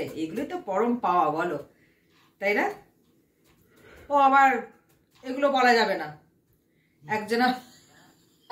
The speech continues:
কি বলবো বলো, এগুলো বলে বলে আমার, আমার কথা বলছে, তো পরম পাওয়াই তো এটা, মা বাবার কাছ থেকে, মা বাবার কাছে পাওয়াটাকে পরম পাওয়া বলবো না?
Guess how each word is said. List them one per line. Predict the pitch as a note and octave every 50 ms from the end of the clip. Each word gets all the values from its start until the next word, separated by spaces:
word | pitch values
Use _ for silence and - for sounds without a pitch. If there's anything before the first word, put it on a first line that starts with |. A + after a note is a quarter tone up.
| - - - -
কি | - A4 F#4+
বলবো | - E4+ - - E4
বলো, | - - E4+ C4 C4 C4 - D4+ D#4 D#4+ - - _ _ _ _ _ - - - -
এগুলো | C#4+ D#4 E4 D#4+
বলে | D#4 D#4+ D#4 D#4+
বলে | D#4+ D#4+ E4+
আমার, | F4 D#4+ D4+ D#4 E4+ F4 E4+ E4+
আমার | D4 D4 C#4 D4 D#4 D#4 -
কথা | D4 D4 - D#4+ D4
বলছে, | C#4 B3 A#3 G#3+ A3 - F3+ D#3+ - - - _ _ _ _ _
তো | - A#3+
পরম | - - C#4+ C#4+ D#4 E4+ E4+ D#4+
পাওয়াই | F#4 E4+ E4+ F#4 F#4+ G4
তো | F#4+ F4+
এটা, | D4+ C4 A#3+
মা | B3 B3 B3+ B3
বাবার | B3+ C4+ C#4+ C#4+
কাছ | D4+ D#4 D#4 -
থেকে, | D#4+ D4+ D#4 D#4 C#4 C4
মা | B3 B3+ B3+ B3+
বাবার | C4 C4+ C4+
কাছে | C#4+ D4+ D4 -
পাওয়াটাকে | C4+ C4 C4 C4 C#4+ D4+
পরম | - C4+ B3 B3 B3+ B3+
পাওয়া | C4 C#4 C#4+ C#4+ D4 D#4
বলবো | D#4 D#4+ F#4+ A4+
না? | G#4+ - E3+ -